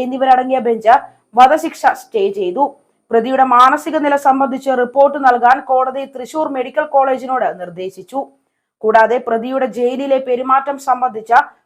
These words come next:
വിശദമായ റിപ്പോർട്ട് നൽകാൻ വിയൂർ ജയിൽ അധികൃതരോടും കോടതി നിർദ്ദേശം നൽകിയിട്ടുണ്ട്. സുപ്രീം കോടതി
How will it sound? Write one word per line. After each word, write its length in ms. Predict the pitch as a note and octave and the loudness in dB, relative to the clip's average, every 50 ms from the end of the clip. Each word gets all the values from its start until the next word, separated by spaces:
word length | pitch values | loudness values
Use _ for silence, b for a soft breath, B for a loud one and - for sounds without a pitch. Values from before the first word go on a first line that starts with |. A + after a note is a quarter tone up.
| B - A3 | B -8 -8
വിശദമായ 520 | C4+ C#4 F4 E4+ F4+ F4+ E4 D4+ D4 D4 D4 C#4 C4 | -6 -4 -2 2 2 4 6 6 6 4 4 2 0
റിപ്പോർട്ട് 340 | C4 - C#4+ C#4 C#4+ C#4+ C#4+ C#4 | 0 2 4 4 4 2 2 2
നൽകാൻ 300 | B3+ B3 A#3 A3+ A#3 C#4+ D4 - b b b _ G#3 | 2 4 4 4 2 2 2 -2 b b b _ -6
വിയൂർ 320 | B3+ C#4 D#4 F4 F#4 F4 C4+ B3 | -4 -2 0 0 0 0 -2 -2
ജയിൽ 200 | D4+ D4 D4+ D4 | -2 0 2 2
അധികൃതരോടും 680 | C#4 C4+ C#4 B3 B3+ C#4 B3 C#4 C4 C4 C4 B3+ C4 B3 B3+ - | 2 2 0 -4 -6 -4 -2 0 0 2 2 0 0 -4 -6 -4
കോടതി 340 | B3 A#3+ B3+ B3+ B3+ B3+ A3 F3+ F3 F#3+ | -2 0 0 0 -2 -4 -8 -12 -10 -10
നിർദ്ദേശം 460 | G3 F#3+ E3+ F3+ G#3 G#3 G3+ G3+ F#3 F#3 F#3+ | -10 -10 -8 -8 -8 -8 -8 -10 -12 -10 -10
നൽകിയിട്ടുണ്ട്. 560 | F#3 F3+ E3+ F#3 F#3 F3+ F#3 F3+ F#3 A3+ A#3+ - - - - _ _ _ _ _ _ - - | -10 -10 -10 -12 -14 -14 -12 -4 0 2 2 2 2 -2 -14 _ _ _ _ _ _ -10 -10
സുപ്രീം 320 | A#3+ A#3 A#3+ C#4 C#4+ C#4 | -8 -6 -4 -4 -4 -2
കോടതി 360 | C#4 D4 C#4+ C#4 C#4 B3+ C4+ | 2 2 2 2 2 -2 -6